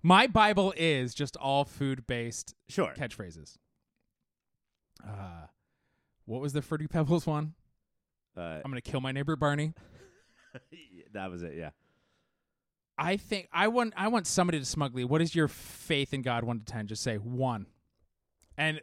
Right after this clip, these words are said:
Speaker 1: watch somebody's fucking head blow up.
Speaker 2: Also, uh, these Supreme Court justices are not, like, voted on by the people.
Speaker 1: No.
Speaker 2: So one is a fine answer.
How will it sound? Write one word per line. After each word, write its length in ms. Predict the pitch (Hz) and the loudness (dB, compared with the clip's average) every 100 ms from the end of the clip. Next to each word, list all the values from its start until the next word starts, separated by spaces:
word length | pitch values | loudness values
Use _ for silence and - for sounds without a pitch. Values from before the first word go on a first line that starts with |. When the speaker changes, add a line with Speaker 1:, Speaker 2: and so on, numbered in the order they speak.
| 170 | 0
Speaker 1:
watch 280 | 156 151 | 4 4
somebody's 360 | - 165 143 127 | 4 0 0 -2
fucking 300 | - 135 131 | -2 -2 -2
head 180 | 131 120 | -4 -4
blow 240 | 110 107 | -6 -6
up. 200 | 104 104 _ _ _ _ | -6 -10 _ _ _ _
Speaker 2:
Also, 300 | 139 139 165 - | -8 -6 -6 -8
uh, 140 | 104 85 50 50 _ 78 - | -12 -12 -14 -20 _ _ -14
these 240 | 117 135 | -10 -10
Supreme 400 | - - 143 123 | -12 -10 -8 -8
Court 320 | - - 107 | -8 -6 -6
justices 480 | 95 107 117 104 85 | -6 -8 -10 -12 -10
are 60 | 87 | -8
not, 240 | 90 - | -8 -8
like, 100 | 80 73 | -12 -12
voted 300 | 90 101 92 | -6 -6 -4
on 140 | 87 80 | -6 -6
by 80 | |
the 100 | 76 | -10
people. 540 | - 107 - 73 78 87 | -10 -12 -10 -12 -14 -12
Speaker 1:
No. 320 | 147 156 240 _ _ | -8 -6 -8 _ _
Speaker 2:
So 200 | - 92 | -6 -4
one 500 | 85 85 85 95 117 | -4 -6 -6 -6 -6
is 120 | 104 | -6
a 60 | 95 - _ | -10 -12 _
fine 220 | 92 90 | -8 -8
answer. 560 | 87 98 98 71 65 64 | -8 -8 -10 -12 -14 -16